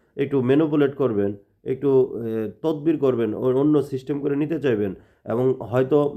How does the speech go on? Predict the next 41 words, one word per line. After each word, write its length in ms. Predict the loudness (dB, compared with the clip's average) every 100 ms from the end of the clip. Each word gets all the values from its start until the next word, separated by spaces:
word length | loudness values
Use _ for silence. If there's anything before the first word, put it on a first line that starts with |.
| -2
যারা 280 | 0 2 2
দিবে 260 | 2 0
তাদেরও 400 | 0 0 0 0
কেউ 180 | 0 -2
কেউ 120 | 0
হয়তো 200 | -2 -4
টাকা 160 | -4 -4
পয়সা 220 | -4 -8
খাইবে, 480 | -6 -4 0 -2 -4 _ -10
নাহলে 200 | -4 -2
আত্মীয়তা 480 | -2 -4 -2 -2 -2
করবে, 260 | -4 -4 -6
খাতির 300 | -6 -6 -4
করবে, 260 | -2 -2
কোনো 240 | -4 0 0
না 120 | 0
কোনোভাবে 440 | 0 0 0 2
রাজি 240 | 0 0 -2
হবে। 260 | -2 -4 -6 _ _ -8
তো 60 | -4
এখানে 260 | 0 0
তো 80 | 0
আপনিও 300 | 0 0 0
জড়িত, 380 | 2 -2 -4 -10
যে 280 | -8 -4 -4
খাচ্ছে 340 | -4 -6 -6
সেও 240 | -4 0 2
জড়িত, 340 | 2 0 -6 -14 _ _ _ -10
তাহলে 140 | -6
তো 100 | -2
আপনারা 320 | -2 -2 -2
সবাই 240 | 0 2 2
পাপী, 360 | 0 -4 -8 -12 _ _
দুজনেই 380 | -4 0 2 4
হারাম 220 | 4 2
খাচ্ছেন। 360 | 0 -4 -6 -10 -12 _ -8
হারাম 240 | 0 0
সিস্টেমে 340 | 2 0 2 0
আপনি 160 | 2
যাচ্ছেন 320 | 0 -2 -2 -2
কেন? 180 | -2